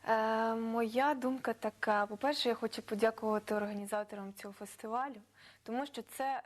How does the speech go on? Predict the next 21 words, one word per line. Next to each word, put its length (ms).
ініціатива 1000
кількох 520
людей. 320
Це 140
люди 280
за 140
своїм 300
бажанням 600
роблять, 420
розвивають 560
дітей, 440
небайдужі 720
є, 240
да, 200
до 80
таких 340
проблем. 500
Колись 360
був 200
фестиваль, 600
е, 600